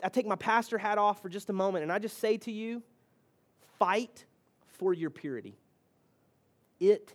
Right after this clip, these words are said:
is worth it. I-, if you have betrayed some type of sexual purity up to now, you've done something that you shouldn't have done, you've something, done something outside of the bounds of maybe a biblical marriage relationship, I would say to you, repent, turn away from it,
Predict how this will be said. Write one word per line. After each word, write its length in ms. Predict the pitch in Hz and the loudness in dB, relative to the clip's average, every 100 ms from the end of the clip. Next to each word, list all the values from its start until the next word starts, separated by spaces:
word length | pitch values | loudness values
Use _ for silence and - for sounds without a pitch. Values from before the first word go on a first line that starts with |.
| _ | _
is 380 | 165 165 160 147 _ | -2 -2 -2 -10 _
worth 300 | 127 160 - | -8 -8 -8
it. 120 | - _ _ _ _ _ _ _ - | -18 _ _ _ _ _ _ _ 8
I-, 40 | |
if 280 | 202 196 190 | 8 8 4
you 120 | 233 | 2
have 160 | 240 180 | 2 2
betrayed 680 | 175 - 196 190 233 226 - | -6 -2 2 4 2 -2 -8
some 220 | - 214 | -4 -2
type 220 | 202 214 | 0 0
of 100 | 202 | 0
sexual 340 | - 220 - 214 | -2 -2 -2 -6
purity 400 | - 220 220 214 | -2 -2 0 0
up 140 | 202 | -2
to 80 | - | -2
now, 220 | 196 190 | -4 -2
you've 220 | 196 196 180 | -2 -4 0
done 180 | 214 | 0
something 400 | 214 226 208 214 | 0 -4 -2 -2
that 140 | 185 - - - | -2 -2 -8 -6
you 120 | 190 | -6
shouldn't 360 | - 233 233 | 2 4 4
have 120 | 214 170 | 2 2
done, 240 | 202 208 | 2 2
you've 140 | 208 | 0
something, 320 | - 220 214 220 - | -2 -4 -2 -6 -4
done 200 | 175 208 | 2 2
something 360 | 208 220 208 202 | 2 -4 -4 -4
outside 360 | 180 202 226 208 | -4 -4 -2 -2
of 80 | |
the 60 | 180 | -4
bounds 480 | 170 185 202 208 202 - - | -2 -2 0 -2 -6 -18 -10
of 280 | 180 185 175 | -2 0 2
maybe 280 | 196 202 208 | 4 4 2
a 40 | |
biblical 600 | 151 196 202 220 208 196 | 2 0 2 2 2 2
marriage 480 | 170 180 202 208 165 | 2 0 2 2 0
relationship, 600 | 175 165 190 208 196 208 | -2 0 -2 -4 -4 -2
I 120 | 185 | 0
would 140 | 214 214 | 2 4
say 220 | - 214 | 2 0
to 140 | - | -2
you, 160 | 190 180 | -8 -6
repent, 600 | 156 147 214 240 254 - _ _ _ _ - | -8 -4 0 2 0 -8 _ _ _ _ -10
turn 220 | - 214 | -2 0
away 260 | 185 185 208 | 2 2 2
from 280 | - 226 | 0 0
it, 160 | 226 - | 0 -4